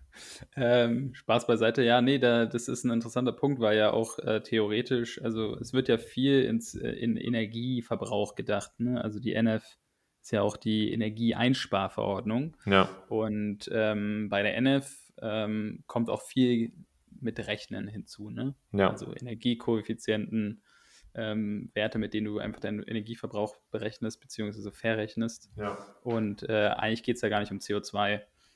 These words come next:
Speaker 1: Und, äh, auf dem Papier ist zum Beispiel Fernwärme aus einem Kohlekraftwerk super toll,
Speaker 2: Ja.
Speaker 1: ähm, für die Energiebilanz. Aber es wird sogar meiner Meinung nach, äh, wenn ich mich jetzt gar nicht auf dem komplett falschen Dampfer, Dampfer befindet,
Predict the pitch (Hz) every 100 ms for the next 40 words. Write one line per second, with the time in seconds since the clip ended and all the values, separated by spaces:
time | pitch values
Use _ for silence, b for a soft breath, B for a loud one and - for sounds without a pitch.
0 | _ 113 107 104 107 107 107 117 - 117
1 | 123 - 143 131 - - 107 104 - -
2 | 101 104 - - 110 127 123 120 127 123
3 | - - 107 139 127 - 110 - 110 113
4 | - _ _ _ _ 117 143 139 113 -
5 | 135 117 135 160 - - _ - 107 -
6 | 117 113 107 110 107 113 - _ _ -
7 | - 107 104 104 139 143 110 127 180 -
8 | - _ _ _ _ 113 110 110 107 107
9 | - - - - 107 117 - 117 107 110
10 | 110 123 117 110 107 113 - - 110 110
11 | - 113 110 - - 110 113 - - 113
12 | 110 117 - 113 120 - 113 - 113 110
13 | 113 - 117 113 107 - 113 110